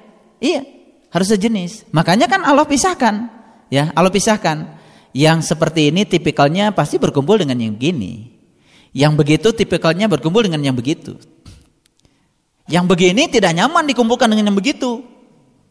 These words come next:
Ada kecenderungan yang sejenis yang akan dikumpulkan.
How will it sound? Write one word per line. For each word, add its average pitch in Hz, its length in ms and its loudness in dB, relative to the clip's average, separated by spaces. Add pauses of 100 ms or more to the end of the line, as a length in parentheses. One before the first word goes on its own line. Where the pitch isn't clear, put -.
(1600)
Ada 247 160 2
kecenderungan 302 560 0
yang 339 160 -2
sejenis 311 380 0 (100)
yang 175 80 0
akan 175 160 0
dikumpulkan. 170 520 0